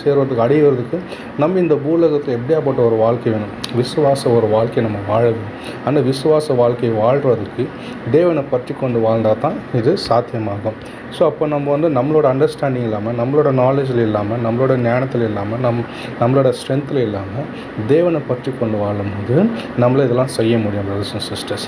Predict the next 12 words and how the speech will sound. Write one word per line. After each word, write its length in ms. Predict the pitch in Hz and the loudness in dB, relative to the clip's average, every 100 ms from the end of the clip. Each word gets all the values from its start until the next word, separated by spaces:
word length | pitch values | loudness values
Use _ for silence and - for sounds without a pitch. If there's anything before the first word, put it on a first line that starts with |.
| - - - - | -10 -10 -10 -4
So, 220 | - 117 | 0 0
நம்ம 280 | 113 131 135 | 0 0 2
இந்த 180 | 123 | 2
உள்ள-, 260 | 120 127 147 | 2 2 2
இன்னும் 240 | 139 160 | 2 0
சரீர 380 | 160 131 139 147 | 0 0 2 2
பிரகாரமா 580 | 139 127 127 123 127 131 | 2 2 2 2 0 0
இந்த 120 | 127 | 0
உலகத்துக்கு 540 | 113 127 139 135 - 127 | 2 2 2 -2 -2 2
வாழ்ற 360 | 113 110 113 | 2 2 0
மாதிரி 200 | 113 110 | -2 -4
இருந்தோம்னா, 360 | 104 107 107 | -6 -4 -2